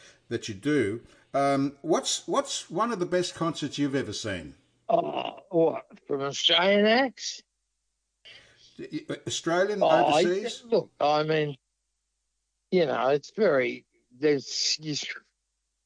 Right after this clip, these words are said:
Speaker 2: it's very hard. I mean, I saw Billy Joel at, uh, at Madison Square Garden about five weeks ago. He was unbelievable. And, uh, you know, I've seen shows there. I,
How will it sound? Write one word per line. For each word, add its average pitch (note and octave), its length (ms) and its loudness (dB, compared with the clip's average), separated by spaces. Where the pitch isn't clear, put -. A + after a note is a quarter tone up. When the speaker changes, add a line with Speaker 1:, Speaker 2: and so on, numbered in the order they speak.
Speaker 2:
it's F3+ 220 -2
very G#3+ 340 4
hard. F3+ 380 2
I C#3+ 80 4
mean, E3 160 2
I F3 140 4
saw G3+ 280 4
Billy D3 380 2
Joel D#3 460 4
at, B2+ 260 -2
uh, B2+ 300 4
at C3+ 240 2
Madison D3 640 0
Square C3+ 260 4
Garden C#3 460 2
about A#2+ 260 4
five C3 380 2
weeks C3+ 320 2
ago. A#2+ 340 2
He C#3 160 2
was C#3 220 0
unbelievable. D3 1080 2
And, A2+ 280 -4
uh, A#2 220 2
you C3+ 120 2
know, C3 400 4
I've B2+ 160 2
seen C3 340 -2
shows B2+ 600 2
there. C3 380 2
I, A#2+ 120 0